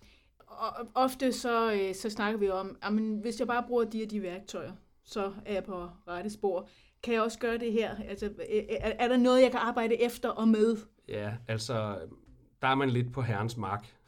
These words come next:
Speaker 1: <laughs>
Speaker 2: men man kan selvfølgelig få hjælp. Men man kan ikke sige, "Du skal bare bruge de her tre værktøjer i den her bestemte rækkefølge, så leverer vi."
Speaker 1: Mm.
Speaker 2: Det, der er essensen af det her, det er, at nogle gange, så kan det være mening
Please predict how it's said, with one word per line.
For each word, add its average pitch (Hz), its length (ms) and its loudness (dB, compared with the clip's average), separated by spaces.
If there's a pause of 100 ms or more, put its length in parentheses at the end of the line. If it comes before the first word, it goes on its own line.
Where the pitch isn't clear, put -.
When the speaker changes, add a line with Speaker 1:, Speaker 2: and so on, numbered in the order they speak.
(100)
Speaker 1:
<laughs> 214 200 -4
Speaker 2:
men 113 200 0
man 110 140 2
kan 113 120 -2
selvfølgelig 110 420 -4
få 110 120 -6
hjælp. 90 300 -10 (540)
Men 117 180 4
man 110 140 2
kan 127 160 -4
ikke 151 140 -4
sige, 139 280 -6
"Du 131 100 -2
skal 127 200 0
bare 151 280 2
bruge 123 220 0
de 117 140 0
her 110 160 0
tre - 320 -10
værktøjer 120 580 -6 (320)
i 113 60 -6
den 123 220 -2
her 117 160 -2
bestemte - 460 -10
rækkefølge, 127 720 -4 (300)
så 113 180 -4
leverer 98 420 -4
vi." 95 140 -8
Speaker 1:
Mm. 214 200 -2 (220)
Speaker 2:
Det, 120 120 -2
der 143 60 -2
er 107 320 -4
essensen 135 520 -6
af 98 100 -6
det 98 140 -8
her, 104 180 -6
det 110 240 -2
er, 107 120 -4 (480)
at 104 140 -4
nogle 127 260 4
gange, 117 360 0 (320)
så 135 160 -2
kan 139 160 -2
det 131 80 2
være 113 160 2
mening 117 580 0